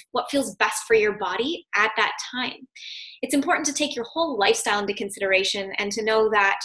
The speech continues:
no one diet is going to be the magic fix for everything. It's gonna depend on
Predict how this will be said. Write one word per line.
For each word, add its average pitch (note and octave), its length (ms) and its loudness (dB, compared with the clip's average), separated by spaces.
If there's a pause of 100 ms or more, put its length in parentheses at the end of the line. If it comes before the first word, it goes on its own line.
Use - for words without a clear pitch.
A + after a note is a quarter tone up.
(220)
no C#4+ 280 4
one D4 240 2
diet G#3+ 360 4
is G3+ 220 2
going G3+ 320 -2
to - 80 -8
be G#3 140 -2
the G3+ 80 -2
magic G3 340 2
fix G3 240 -2
for G3 180 -6
everything. G#3 520 -2 (480)
It's A3+ 140 2
gonna A3+ 200 2
depend G#3+ 400 0
on G#3 460 -4